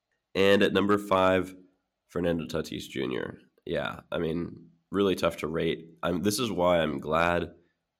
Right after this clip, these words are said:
that I had a system to do this for me, because if I was just going on gut feeling and surface level, you know, looking at stats without really compiling them,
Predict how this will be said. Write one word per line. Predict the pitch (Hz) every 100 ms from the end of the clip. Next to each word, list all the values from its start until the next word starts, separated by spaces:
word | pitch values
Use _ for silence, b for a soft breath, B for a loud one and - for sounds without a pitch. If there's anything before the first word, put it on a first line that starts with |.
| -
that | 76
I | 69
had | 85 85 78 78 - -
a | 73 64 55 - _ -
system | - - - 58 - - _ _ -
to | -
do | 78 71
this | 58 -
for | 73 64
me, | 50
because | - 73 78 78 78
if | 82 76
I | 87
was | 98 85
just | 82 82 -
going | 73 78 80 82 80 85 _ _ _ _ _ -
on | - 50 - - -
gut | 85
feeling | - 82 87 87 85 67
and | 62
surface | - 82 80 78
level, | 73 73 73 64
you | 67
know, | 65 60
looking | 60 - 58 78
at | -
stats | - 85 80 - - - _ _ -
without | - 64 57 - _ _ _ _
really | 60 58
compiling | 64 78 - 80 80 82
them, | 80 80 -